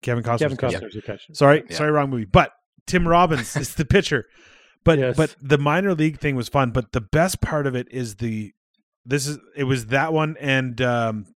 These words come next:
Speaker 1: what's that? For the Love of the Game. We'll get there in a minute. Uh, but those two
Speaker 3: Oh, buddy.
Speaker 1: movies really hit it. And I was gonna mention this earlier, the connection between a pitcher and a catcher. I
Speaker 2: Yep.
Speaker 1: didn't realize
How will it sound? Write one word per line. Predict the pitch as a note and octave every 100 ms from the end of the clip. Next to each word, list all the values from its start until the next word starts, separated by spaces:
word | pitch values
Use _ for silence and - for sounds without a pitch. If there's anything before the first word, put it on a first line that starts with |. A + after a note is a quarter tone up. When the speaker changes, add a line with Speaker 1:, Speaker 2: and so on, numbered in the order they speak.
| _
Speaker 1:
what's | - A#2
that? | A2+ G#2
For | A#2
the |
Love | A#2 A#2
of |
the | A2
Game. | G#2+ G2+
We'll | G#2
get | A2+ A2
there | G#2+
in |
a | G#2
minute. | G#2 F2+ _ _ _ _ _ -
Uh, | A2+
but | G#2+ A#2
those | D#3 F3
two | -
Speaker 3:
Oh, | F3+ -
buddy. | D#3+ A#2+
Speaker 1:
movies | F2 - -
really | A2 B2+ C#3+ D#3 D3 C#3+ _ _ _ _ _ _ _ _ _
hit | - C3+ C#3
it. | A#2+
And | B2
I | B2
was | A#2+
gonna | A2+ C3+
mention | C3+ C3
this | B2+ -
earlier, | C#3 C3 A2+ G2+ - _ _ _ _ _ _
the | A#2 C3+ C3 C3 -
connection | - C3 D3 - B2 A2 B2+ _
between | C#3 - B2+ B2 C3 -
a |
pitcher | A#2 - A#2 B2
and | A#2+ B2+
a |
catcher. | - F#3 - F2 _ _ _ _ _
I | C#3
Speaker 2:
Yep. | F3
Speaker 1:
didn't | A#3 A3
realize | D#3 G3+ A3 A#2+ A2 B2+